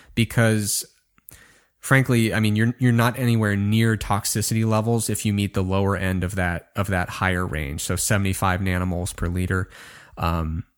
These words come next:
if, if fr-, from my perspective, I, I see no downside to shooting for that a-, as you're just, like, safe bet in terms of blood vitamin D levels. Now,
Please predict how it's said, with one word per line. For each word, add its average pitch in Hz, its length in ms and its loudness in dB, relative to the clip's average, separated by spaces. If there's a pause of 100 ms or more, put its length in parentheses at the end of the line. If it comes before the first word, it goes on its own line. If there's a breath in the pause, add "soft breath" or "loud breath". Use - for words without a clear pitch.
(600)
if, 120 240 -8
if 131 100 -4
fr-, - 160 -4
from 110 220 0
my 104 200 2
perspective, 101 640 -2
I, - 340 -6
I 110 120 0
see - 160 2
no 113 160 2
downside 98 640 -2
to 98 80 -4
shooting 92 380 -4
for 98 160 -2
that 90 340 -2
a-, 95 160 -4
as 92 260 -4
you're 104 200 -4
just, 92 240 -4
like, 90 160 -4
safe - 440 -4
bet 87 420 -6
in 90 120 -4
terms 92 300 -4
of 87 80 -8
blood 92 180 -2
vitamin 92 340 -4
D 95 140 -4
levels. 98 460 -4 (580 loud breath)
Now, 139 520 2